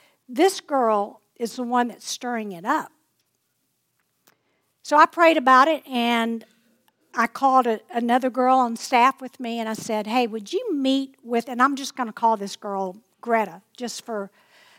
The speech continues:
giving her a name. I said, "Would you meet with me with Greta? I need to,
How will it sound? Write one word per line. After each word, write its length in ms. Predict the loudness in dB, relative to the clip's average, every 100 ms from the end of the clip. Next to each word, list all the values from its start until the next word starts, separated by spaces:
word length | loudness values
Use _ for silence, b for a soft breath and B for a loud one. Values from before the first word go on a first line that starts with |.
| b -4
giving 300 | -2 -2 -4
her 140 | -6
a 60 | -4
name. 440 | -4 -4 -6 -12 _ _ _ _ _ _ _ b b b b
I 60 |
said, 120 | -4 -4
"Would 160 | -4
you 160 | -6 -4
meet 180 | -4 -4
with 180 | -10 -6
me 140 | -6
with 200 | -6 -12
Greta? 420 | -8 -6 -6 -12 _ _ _ _
I 60 | -2
need 320 | 0 -2 -6 _ _ _
to, 280 | -8 -8